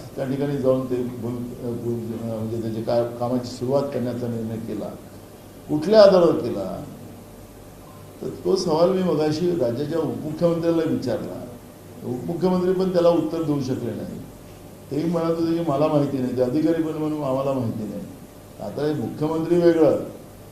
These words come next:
राज्याचे दोन उपमुख्यमंत्री वेगळे, असं काही चित्र असेल तर मला माहिती नाही. पण मी तिथला स्थानिक असल्यामुळे तिथली जी परिस्थिती सांगितली की वैनगंगेमध्ये नाग नदीचं आणि, अ,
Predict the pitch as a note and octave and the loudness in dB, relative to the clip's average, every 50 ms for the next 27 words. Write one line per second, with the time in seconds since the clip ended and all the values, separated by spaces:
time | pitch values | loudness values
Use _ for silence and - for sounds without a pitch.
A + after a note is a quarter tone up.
0 | - - - G2 G#2+ A2+ A#2 A#2+ C3+ D3+ C#3+ D3 D#3 C3 B2 C#3+ D#3 D3+ D#3 D3 | -18 -14 -10 -6 -4 -4 -4 -4 -4 -4 -4 -2 -2 0 0 0 2 2 0 -2
1 | - D3+ D3+ C#3+ B2 D#3 E3 E3 D3+ D#3 D#3+ D#3+ D#3+ E3+ E3+ E3+ E3 C#3+ - - | -4 -6 -8 -8 -6 -6 -4 -4 -2 0 2 4 6 6 6 6 6 4 4 2
2 | - - - - - - - - - - - - - - - C3+ C#3 D3+ E3 E3 | 0 -4 -8 -12 -14 -16 -18 -18 -20 -18 -18 -16 -16 -12 -8 -6 -4 -2 -2 -2
3 | D#3 E3+ E3 E3+ E3+ E3 D#3+ - D#3+ D#3 D3+ D#3 D3 C3 B2+ C3 B2+ A#2+ G#2+ G2+ | -2 -2 0 2 2 2 2 2 0 -2 -2 -2 0 2 2 2 2 0 -2 -4
4 | - G#2+ G#2 F#2+ - - - - - - - - - - - - - - - G2+ | -4 -6 -6 -6 -6 -8 -10 -12 -14 -16 -18 -18 -18 -18 -18 -18 -16 -14 -10 -8
5 | G#2+ A#2+ C#3 E3 E3 D#3 C#3+ - D#3 D#3 D3+ D#3 D3+ C3+ C3 C#3+ C#3+ C#3+ C3+ B2 | -4 -4 -4 -4 -4 -4 -4 -2 0 0 0 0 0 0 0 0 0 0 -2 -2
6 | - C3 C3+ B2+ A#2+ A#2 B2 C#3+ - B2+ A#2 A#2+ B2+ C3 B2 C3 B2+ B2 B2+ B2 | -4 -4 -4 -2 -2 -2 -4 -4 -4 -6 -6 -4 -4 -4 -4 -4 -6 -6 -6 -4
7 | C#3 D3 C#3 E3 D#3+ D#3 D3+ - C#3 A#2+ G#2+ G#2 G#2 G#2 A#2+ C#3+ D3+ D#3+ C#3+ A#2 | -4 -4 -4 -4 -4 -4 -4 -4 -4 -4 -6 -6 -8 -8 -10 -10 -8 -8 -6 -6
8 | A2 A2+ A#2+ B2+ B2+ C3+ C3+ C3+ C3 B2+ A2+ G#2+ - - - - - - - - | -6 -4 -4 -4 -4 -4 -4 -4 -4 -4 -4 -4 -4 -4 -6 -6 -6 -8 -12 -16
9 | - - - - - - - - - - - - G#2 A#2+ C3+ D3+ D#3 D#3 D#3 D#3 | -18 -18 -18 -18 -18 -18 -18 -18 -18 -16 -10 -4 2 4 4 4 4 4 0 -2
10 | D3 C#3+ C#3 - - C#3+ C3+ B2 A#2+ B2 B2 B2 A#2 A#2+ A#2+ - - - - A#2 | -2 -2 -4 -4 -4 -2 -2 -2 0 0 0 0 -2 -4 -8 -10 -12 -14 -14 -12
11 | A#2 A2+ A2+ A2 A2 A2 G#2+ G#2+ | -8 -6 -6 -4 -4 -2 -2 -2